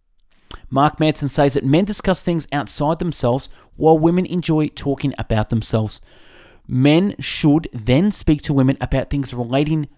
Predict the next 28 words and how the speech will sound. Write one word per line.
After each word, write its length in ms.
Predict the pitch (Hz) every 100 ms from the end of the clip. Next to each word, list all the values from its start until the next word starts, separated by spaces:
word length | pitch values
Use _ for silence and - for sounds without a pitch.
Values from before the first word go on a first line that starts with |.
| -
to 140 | -
the 80 | 127
two 320 | - - 160
of 100 | 165
them, 220 | 131 117 101 - -
their 120 | 156 143
stories, 580 | - 156 151 151 139 - _ -
their 140 | 180
dreams, 460 | 147 147 139 135 - - - -
their 140 | 110
feelings. 540 | - 117 110 107 - - - - - - - -
Mark 320 | 123 123 127
Manson 460 | 127 127 123 127 127
recommends 520 | 185 226 175 160 -
you 160 | 135 139
never 260 | 139 190 214
approach 440 | 214 - 147 135
from 180 | - 123
behind 520 | 123 113 147 190 214 - - -
and 160 | 165
that 140 | 170 151
you 120 | 175
smile 560 | - - 156 156 160 147
and 140 | 147
give 280 | 131 135 131
good 200 | - 127 -
eye 140 | 117
contact. 460 | - 113 113 107